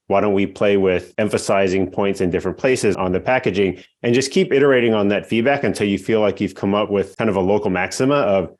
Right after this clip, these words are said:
"All right, this is what we feel like is the best packaging design based off feedback from real consumers." Then what you need to do is actually test that packaging design against competitors.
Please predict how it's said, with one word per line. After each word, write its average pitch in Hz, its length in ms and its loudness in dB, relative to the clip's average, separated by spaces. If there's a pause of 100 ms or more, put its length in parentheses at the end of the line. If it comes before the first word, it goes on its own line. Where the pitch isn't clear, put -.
(180)
"All 120 100 0
right, 90 200 0
this 131 160 -2
is 131 260 -2
what 107 200 0
we 104 140 0
feel 104 240 0
like 92 200 2
is 90 240 0
the 95 80 -2
best 104 480 -2 (140)
packaging 98 560 -2
design 90 480 -2
based 98 280 -2
off 87 220 -2
feedback 90 380 0
from 82 400 -4 (160)
real 107 180 4
consumers." 90 800 -4
Then 127 460 2
what 107 140 0
you 101 120 0
need 95 160 0
to 92 80 -4
do 90 240 0
is 87 100 -2
actually 101 280 -2
test - 300 -6
that 104 180 -2
packaging 92 420 -2
design 87 340 -4
against 85 360 -4
competitors. 90 580 -2